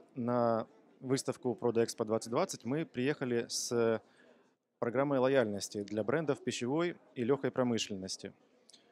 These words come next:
Значит, программа лояльности, э, заключается в том, что мы предлагаем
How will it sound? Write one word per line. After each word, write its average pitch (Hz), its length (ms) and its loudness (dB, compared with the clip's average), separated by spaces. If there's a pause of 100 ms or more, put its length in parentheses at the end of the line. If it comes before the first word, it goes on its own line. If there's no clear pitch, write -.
(400)
Значит, 113 500 -6
программа 165 320 -2
лояльности, 139 960 -2
э, - 520 -12
заключается 120 680 -2
в - 100 -12
том, 165 320 -4
что 113 600 2
мы 123 160 0
предлагаем 113 680 2